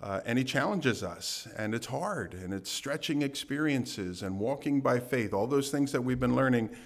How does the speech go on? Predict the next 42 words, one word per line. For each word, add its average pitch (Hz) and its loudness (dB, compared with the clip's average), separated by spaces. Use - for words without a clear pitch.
in 110 -2
our 110 4
study 123 2
of 113 4
the 113 4
book 110 2
of 107 0
Habakkuk. 101 -2
And 98 -4
so 101 0
we 143 2
have 139 6
a 131 4
few 135 2
folks 131 2
that 120 0
are 117 2
gonna 113 0
be 110 0
sharing 110 0
that. 110 2
I 107 0
really 143 0
think 120 0
it'll 113 -2
be 110 0
an 104 0
edifying 110 2
time 101 -2
for 104 -2
each 104 -2
of 95 -4
us. 92 -6
So 110 -2
I 110 0
encourage 123 0
you, 165 2
set 131 -2
some 127 2
time 127 4
apart, 131 2
uh, 107 2